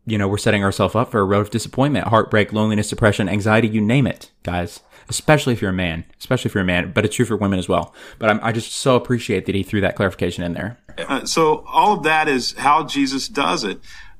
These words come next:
Speaker 2: Uh, so here's what's beautiful about, you know, God is walking with Adam.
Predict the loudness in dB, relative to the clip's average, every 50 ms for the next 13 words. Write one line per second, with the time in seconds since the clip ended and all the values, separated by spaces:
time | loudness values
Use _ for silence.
0 | -6 -2 0 0 0 -2 -2 -2 2 4 4 4 4 2 0 -4 -8 -2 2 2
1 | 2 2 2 0 -2 -4 -2 2 2 4 4 4 2 2 0 0 2 2 2 2
2 | 2 2 -2 -6 -10 -8 -6 -4 -4 -2 2 4 4 4 4 2 -2 -2 0 2
3 | 4 4 4 2 0 -2 -2 -2 -2 -4 -4 -2 0 2 4 2 2 0 -4 -10
4 | -14 -18